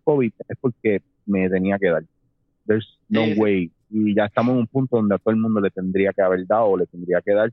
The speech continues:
Speaker 1: si de verdad existiera esto. O si de verdad fuera tan hardcore masivo como,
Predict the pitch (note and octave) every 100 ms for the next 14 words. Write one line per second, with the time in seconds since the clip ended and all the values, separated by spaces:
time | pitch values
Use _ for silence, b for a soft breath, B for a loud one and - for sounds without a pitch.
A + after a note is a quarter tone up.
0 | - G2 F2 E2+ E2+ - - G#2+ G#2 G#2+
1 | D3+ - C3+ - _ _ _ _ - A2+
2 | A2 B2+ A#2+ A2+ A2 G#2+ A2+ D3 - -
3 | C3+ D#3 D#3 - _ _ _ - B2+ C3
4 | C#3+ C#3 - - C#3 C#3+ B2+ - C#3 C#3
5 | B2 G#2+ G#2+ G#2 G2